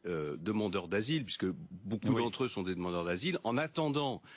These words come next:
Speaker 1: les décisions de justice, qu'on les mette dans des lieux... Euh, non pas fermés, mais en tout cas, ou au moins où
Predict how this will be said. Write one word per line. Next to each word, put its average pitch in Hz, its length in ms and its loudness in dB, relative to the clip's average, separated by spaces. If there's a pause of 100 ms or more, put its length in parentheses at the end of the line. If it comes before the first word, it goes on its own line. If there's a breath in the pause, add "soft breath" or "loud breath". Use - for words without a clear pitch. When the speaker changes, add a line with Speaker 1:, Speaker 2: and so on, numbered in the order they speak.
(100)
Speaker 1:
les 101 160 2
décisions 98 480 0
de 90 60 2
justice, 147 480 -2
qu'on 107 100 0
les 120 140 4
mette 123 260 0
dans 85 160 -2
des 82 160 -2
lieux... 127 460 2 (460 loud breath)
Euh, - 220 2
non 127 240 4
pas 110 180 0
fermés, 156 720 0 (200 loud breath)
mais 95 140 0
en 110 80 2
tout 117 140 -2
cas, 151 340 2
ou 120 140 4
au - 20 4
moins 147 220 4
où - 20 2